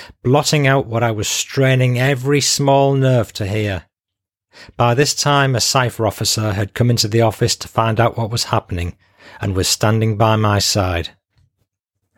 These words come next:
Cipher officers had no jurisdiction over us, other than our general behaviour.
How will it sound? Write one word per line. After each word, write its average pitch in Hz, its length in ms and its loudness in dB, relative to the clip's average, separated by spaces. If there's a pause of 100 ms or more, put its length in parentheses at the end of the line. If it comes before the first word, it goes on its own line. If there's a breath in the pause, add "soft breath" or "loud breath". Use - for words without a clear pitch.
(160 loud breath)
Cipher 139 460 0
officers 127 500 0
had 113 180 0
no 117 240 4
jurisdiction 113 800 0
over 92 320 -2
us, 95 280 -4 (280 loud breath)
other 120 220 2
than 104 160 2
our 104 200 2
general 107 420 0
behaviour. 92 720 -2